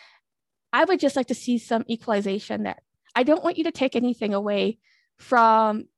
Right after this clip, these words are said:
families and married people. I don't. I just want to get our fair share and to be treated equally. That's all I want across the board. Just to give you an idea,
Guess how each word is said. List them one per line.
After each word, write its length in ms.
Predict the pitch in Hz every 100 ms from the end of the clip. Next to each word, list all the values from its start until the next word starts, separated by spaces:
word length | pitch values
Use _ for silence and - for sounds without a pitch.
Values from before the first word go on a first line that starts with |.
| _
families 580 | - 233 214 214 220 208
and 140 | 202
married 240 | 196 202 202
people. 220 | 202 -
I 80 | 277
don't. 260 | 415 262 _ _ _ _ _ -
I 140 | 269
just 180 | 370 -
want 240 | 294 -
to 60 | 269
get 260 | 254 247 - _
our 180 | 220 233
fair 280 | - 240 233
share 540 | - - 240 202 - _ _ _ _ -
and 140 | 240 240
to 60 |
be 120 | 240
treated 340 | 233 - 247 226
equally. 440 | 214 - - - -
That's 200 | 262 - _ _
all 260 | 226 240 247
I 140 | 226
want 460 | 214 196 - - - _ _ _ _ _ -
across 380 | - 247 240 -
the 100 | 214
board. 340 | 196 185 - _ _ _ _ _ _ _ _ _ _
Just 380 | - 320 330 -
to 440 | 403 349 285 208 - _ _ _ -
give 140 | 285
you 60 | 277
an 60 |
idea, 300 | 247 233 220